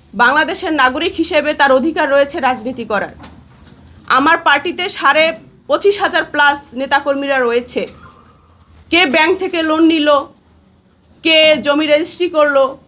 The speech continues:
কে মুরগির ফার্ম করলো, সেটি আমার দেখার বিষয় না, সেটার জন্য প্রশাসন রয়েছে। আমার সাথে, রাজনৈতিক দলের সাথে অংশগ্রহণ করার পর রাজনৈতিক কোনো অফেন্স করেছি কিনা, রাজনৈতিকভাবে কোনো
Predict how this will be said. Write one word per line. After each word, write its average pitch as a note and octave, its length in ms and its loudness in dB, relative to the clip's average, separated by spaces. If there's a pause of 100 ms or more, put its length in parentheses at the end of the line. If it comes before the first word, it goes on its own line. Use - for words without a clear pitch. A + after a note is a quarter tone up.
(680)
কে D4+ 120 2 (120)
মুরগির D4+ 460 -2
ফার্ম D#4 240 0
করলো, D4 320 0 (280)
সেটি D4+ 300 -2
আমার C4+ 320 2
দেখার A#3+ 300 -4
বিষয় A3 380 -6
না, - 60 -12 (280)
সেটার C#4+ 280 0
জন্য C4+ 200 -2
প্রশাসন C4+ 500 -2
রয়েছে। G3+ 360 -4 (1000)
আমার D4+ 400 2
সাথে, E4+ 280 0 (360)
রাজনৈতিক D4+ 540 -2
দলের D4 300 0
সাথে E4+ 180 -4
অংশগ্রহণ E4+ 540 -2
করার D#4 380 2
পর G#3 140 2 (520)
রাজনৈতিক D4+ 680 0
কোনো F4+ 180 -2 (100)
অফেন্স G4+ 320 -2
করেছি C#4+ 380 0
কিনা, A#3+ 280 -2 (760)
রাজনৈতিকভাবে D#4+ 840 0
কোনো E4 180 -6